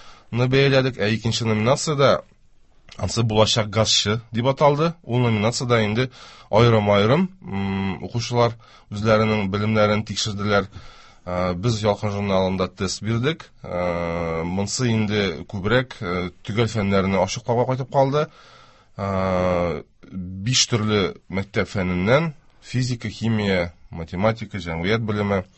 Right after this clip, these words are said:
э, геометрия һәм алгебра була инде, ма-, мат-, математика бит, шулай итеп, биш төрле, э, фәннән тест тикшереп, үзләрен,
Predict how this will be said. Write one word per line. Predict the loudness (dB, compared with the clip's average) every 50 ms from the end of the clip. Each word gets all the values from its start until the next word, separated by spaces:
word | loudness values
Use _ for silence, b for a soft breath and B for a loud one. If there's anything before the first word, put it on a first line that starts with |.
| B B B B B B B B B B B B B B B -8
э, | -4 -2 -2 0 0 -2 -2 -2 -2 -2 -2 -2 -2 -2 -4 -4 -8 -12 _ _ _ _ _ _ -20 -20 _ _ _ _ _ -12
геометрия | -2 2 4 4 4 4 0 0 -2 -4 -4
һәм | -2 -4 -4 -4 -6 -8 _ _
алгебра | -4 -2 -2 -2 -4 -6 -4 -6
була | -4 -2 -2 -2 -2
инде, | -2 -4 -4
ма-, | -6 -6 -6
мат-, | -8 -10 -8
математика | -8 -8 -6 -6 -6 -6 -6 -8 -10 -10
бит, | -8 -8 -8 -8 -8 -8 -10
шулай | -8 -8 -8 -6
итеп, | -6 -10 -8
биш | -6 -4 -4 -4 -4
төрле, | -4 -4 -2 -2 -2
э, | 0 -2 -2 -2 -4 -6 -6 -6 -6 -6 -6
фәннән | -6 -4 -4 -2 2 2 2 2 2 -2 -6 -14 -20 -12 _
тест | -2 -2 -2 -2 -8 -16 -14 -12
тикшереп, | -10 -4 -2 -2 0 2 0 0 0 -2 -6
үзләрен, | -8 -2 2 4 4 6 4 2 0